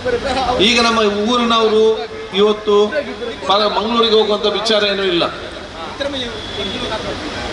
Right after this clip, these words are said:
ಎಲ್ಲ ನಮ್ಮ ಗ್ರಾಮೀಣ ಮಟ್ಟದವರು, ಈ ಊರಿನವರು ಇವತ್ತು ನಮ್ಮ ಇಲ್ಲಿ ತೊಕ್ಕೋಟಿನಲ್ಲೇ ವ್ಯಾಪಾರ ಕೇಂದ್ರವಾಗಿ, ತೊಕ್ಕೋಟಿನಲ್ಲೇ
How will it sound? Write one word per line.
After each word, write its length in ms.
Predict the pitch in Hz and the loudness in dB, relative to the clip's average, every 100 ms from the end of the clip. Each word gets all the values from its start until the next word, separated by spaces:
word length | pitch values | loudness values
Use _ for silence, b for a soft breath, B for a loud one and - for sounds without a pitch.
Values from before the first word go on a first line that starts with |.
| - - - 139 | -8 -8 -2 0
ಎಲ್ಲ 180 | 196 262 254 | 2 2 2
ನಮ್ಮ 140 | 240 226 180 | 2 0 0
ಗ್ರಾಮೀಣ 320 | 208 240 240 226 | 0 0 0 0
ಮಟ್ಟದವರು, 540 | 220 220 208 208 202 202 202 190 | -2 -2 0 2 2 2 0 -4
ಈ 20 | 190 202 | -2 0
ಊರಿನವರು 520 | 233 226 220 208 190 190 - 185 | 2 4 4 2 2 0 -2 -2
ಇವತ್ತು 380 | 226 240 - 135 120 143 - | 0 0 0 0 0 -2 -2
ನಮ್ಮ 160 | 190 220 226 202 | -2 0 0 0
ಇಲ್ಲಿ 180 | 202 | 0
ತೊಕ್ಕೋಟಿನಲ್ಲೇ 880 | 202 202 202 240 247 233 226 220 220 | 0 0 -2 2 2 2 0 2 2
ವ್ಯಾಪಾರ 440 | 208 175 208 233 220 170 | 2 2 2 2 0 0
ಕೇಂದ್ರವಾಗಿ, 580 | 208 208 202 185 180 208 - | 0 2 2 2 0 -2 -2
ತೊಕ್ಕೋಟಿನಲ್ಲೇ 960 | 190 175 240 196 202 214 214 220 214 | -4 -2 -4 0 2 2 2 2 2